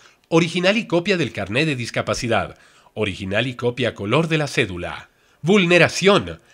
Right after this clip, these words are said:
robo o hurto. Cuando se despoja a una persona de sus pertenencias personales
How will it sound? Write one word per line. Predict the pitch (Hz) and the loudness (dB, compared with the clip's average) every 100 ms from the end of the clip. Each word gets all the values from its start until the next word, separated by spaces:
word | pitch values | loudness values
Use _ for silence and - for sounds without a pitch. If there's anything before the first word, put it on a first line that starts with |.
| _ - | _ -16
robo | 123 160 214 196 180 - | -4 2 4 4 -2 2
o | 151 | 4
hurto. | 151 117 - 82 - - _ _ _ | 4 0 -6 -12 -12 -20 _ _ _
Cuando | 175 180 175 | 0 0 2
se | 185 | 0
despoja | 170 - 214 220 226 | 0 2 2 4 2
a | 160 | 2
una | 131 147 - | 2 0 -2
persona | 92 - 156 123 | -6 0 2 2
de | 95 | -2
sus | - 92 | -8 -10
pertenencias | - 90 104 120 120 107 | -10 -8 -4 -4 -2 -4
personales | - 95 127 156 120 120 | -4 -6 0 2 2 0